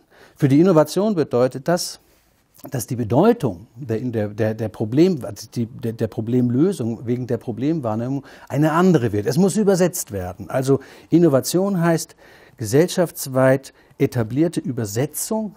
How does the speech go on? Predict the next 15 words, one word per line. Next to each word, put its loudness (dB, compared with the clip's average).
einer -2
aus -6
einem -4
kleinen -6
Kontext -10
stammenden -6
Variation, -6
die -8
dann 0
problemlösend -4
ist. -8
Und -10
weil 0
diese -6
Übersetzung -10